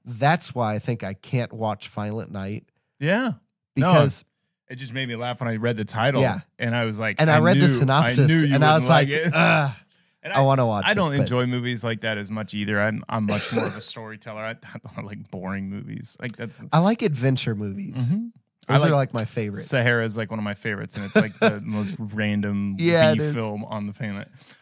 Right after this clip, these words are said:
Speaker 2: Um,
Speaker 1: Yeah.
Speaker 2: so let's get to our debate, because I think if people are still listening, um, and are curious,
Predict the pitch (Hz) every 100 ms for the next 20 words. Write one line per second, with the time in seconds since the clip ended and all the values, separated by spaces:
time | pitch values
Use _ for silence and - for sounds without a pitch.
0 | _ - 147 151 147 147 185 208 208 262
1 | 214 240 214 170 165 180 123 117 131 117
2 | 117 151 135 135 - - - 123 - 135
3 | 123 131 127 113 127 - 117 110 110 107
4 | 110 110 107 - 104 104 - 151 120 113